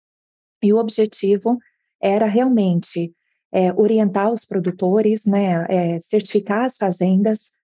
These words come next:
produtoras de algodão em relação a questões socioambientais. De lá pra cá,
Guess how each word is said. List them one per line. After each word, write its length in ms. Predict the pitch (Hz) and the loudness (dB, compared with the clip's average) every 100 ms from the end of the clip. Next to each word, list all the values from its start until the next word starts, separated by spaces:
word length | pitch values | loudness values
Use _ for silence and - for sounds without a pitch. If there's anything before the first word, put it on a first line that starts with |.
| _ - | _ -2
produtoras 600 | 208 196 190 202 196 185 | 0 0 0 0 0 0
de 80 | |
algodão 440 | 190 185 180 202 214 | -2 0 0 0 2
em 120 | 240 | 2
relação 440 | 247 247 220 220 208 | 2 0 -2 -2 -2
a 40 | |
questões 480 | 214 202 - 202 190 | -2 -4 -2 -2 -2
socioambientais. 1080 | 202 190 - 196 202 220 214 147 160 - - _ _ _ _ _ _ | -2 -2 -2 0 2 0 -2 -8 -12 -18 -20 _ _ _ _ _ _
De 180 | 180 269 | -4 0
lá 220 | 285 214 | 2 0
pra 200 | 185 226 | -2 -6
cá, 340 | 233 220 240 | -4 0 0